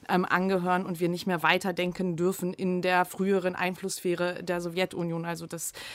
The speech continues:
würde ich so nicht machen. Aber nochmal das Beispiel, äh, Raketenabwehrsystem, ja, ähm, wo man wirklich sagen kann, es hat keinen großen sicherheitspolitischen Nutzen. Es war von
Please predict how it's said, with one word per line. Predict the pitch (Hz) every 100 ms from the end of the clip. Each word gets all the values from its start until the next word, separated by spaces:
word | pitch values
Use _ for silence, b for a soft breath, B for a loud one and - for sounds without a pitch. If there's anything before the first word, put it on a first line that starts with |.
| B -
würde | 175
ich | 170
so | -
nicht | 190 208
machen. | 302 269
Aber | 214 202
nochmal | 233 240 262
das | 254
Beispiel, | - 254 254 269
äh, | 254 - 247 247
Raketenabwehrsystem, | 240 233 311 277 208 190 202 180 180 - 170 165 B B B
ja, | 180 196 -
ähm, | 214 208 214 -
wo | 202
man | 220 220
wirklich | 233 254 226
sagen | 214 226
kann, | 220
es | 214 -
hat | 226 -
keinen | 247 240
großen | 202 226 240
sicherheitspolitischen | 214 220 226 214 - 226 220 208 202 214
Nutzen. | 220 - 220
Es | 208
war | 220
von | 240